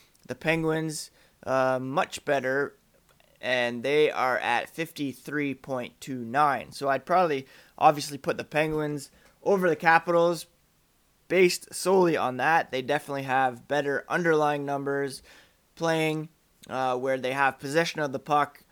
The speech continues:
a lot more than the Capitals. The Capitals number pretty concerning, and so is the Philadelphia Flyers, who I'm gonna put in third this week. They have a dead last Corsi rating of forty-four point five five, despite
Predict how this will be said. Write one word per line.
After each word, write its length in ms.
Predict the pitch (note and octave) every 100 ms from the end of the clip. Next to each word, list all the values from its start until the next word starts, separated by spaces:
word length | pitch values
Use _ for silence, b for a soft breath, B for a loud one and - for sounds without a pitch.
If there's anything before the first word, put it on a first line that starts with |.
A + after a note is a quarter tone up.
| b -
a 60 | C3
lot 180 | D3
more 180 | C3+ C3+
than 140 | A#2+ A2
the 80 |
Capitals. 720 | - D3 D#3+ D#3+ D#3 D3+ D3+
The 100 | E3+
Capitals 760 | C3+ D3+ D#3+ D3 C#3 C3+ B2+ - _ -
number 600 | C3 C3+ B2+ B2+ B2 - _
pretty 180 | A3+ F#4
concerning, 720 | F#3 D#3+ F3 F3 C3+ B2+ C3 b b b
and 240 | - C#3 C#3
so 240 | - F#3+
is 100 | F3+
the 80 | D#3
Philadelphia 560 | D3+ F3 E3+ E3+ D#3+ D3
Flyers, 560 | - F#3+ F3 A#2 -
who 80 | D3
I'm 140 | C#3+
gonna 140 | D3+ E3
put 240 | E3 D3+
in 180 | E2+ B2
third 480 | - - F#3 G3+ C#3
this 240 | C3 -
week. 340 | A#2+ C3 C#3+ - b b b b -
They 180 | D#3
have 360 | D#3+ D3 D3 C#3+
a 200 | D#2+ A#2+
dead 460 | C3 A#2+ D#3 F3 D3+
last 480 | C#3 D3 D#3 D3+ -
Corsi 400 | D#3+ D3 - C3+
rating 340 | C#3+ C#3+ C#3
of 140 | A2
forty-four 1040 | - - D#3+ D#3+ D#3 D#3 - - C3 C#3 C#3+
point 380 | - A#2+ G#2+
five 420 | - - C3 B2+ B2+
five, 600 | - A2+ A2 A#2 C#3 -
despite 540 | C3 - D3+ D#3+ -